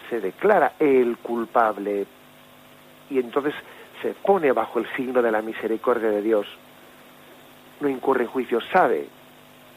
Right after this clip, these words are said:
sabe perfectamente, ¿no? No, no es como cuando alguien va a un tribunal y dice, "A ver si me dan la razón". Fijaros bien, ¿no? A veces vamos así ante un tribunal, "A ver si me, a ver si el, el, el juez me da la razón". Eso no, si es que aquí,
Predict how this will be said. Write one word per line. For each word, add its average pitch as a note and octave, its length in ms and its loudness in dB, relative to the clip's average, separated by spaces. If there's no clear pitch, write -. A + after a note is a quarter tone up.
sabe B2+ 220 2
perfectamente, A2 840 -2
¿no? B2+ 140 -4
No, C3+ 140 0
no C3+ 140 -2
es B2+ 60 -8
como B2+ 160 0
cuando B2 180 4
alguien B2+ 160 4
va C3 40 6
a - 20 0
un B2 60 -6
tribunal B2 380 0
y B2 40 4
dice, B2 200 2
"A G#2 60 4
ver D#3+ 180 2
si F3+ 80 -2
me C#3 120 2
dan C#3+ 200 2
la B2 100 0
razón". A#2+ 460 -2
Fijaros A2 320 -2
bien, A#2+ 240 2
¿no? C#3+ 120 -4
A G#2+ 40 -8
veces A2+ 180 -10
vamos B2 240 -2
así A#2 200 -4
ante A2 200 -2
un G2 80 -6
tribunal, G2 420 -6
"A A2 100 0
ver D3 160 4
si C3+ 160 -4
me, A#2 320 0
a G2 100 -4
ver D3 200 2
si D3 100 0
el, B2 220 -2
el, A2+ 340 -2
el G2+ 100 -2
juez D3+ 300 0
me A#2+ 140 0
da C3+ 120 4
la C3 100 2
razón". A2 420 -2
Eso - 160 -14
no, B2+ 100 -12
si B2 60 -4
es A2 100 -8
que - 100 -6
aquí, B2+ 360 -4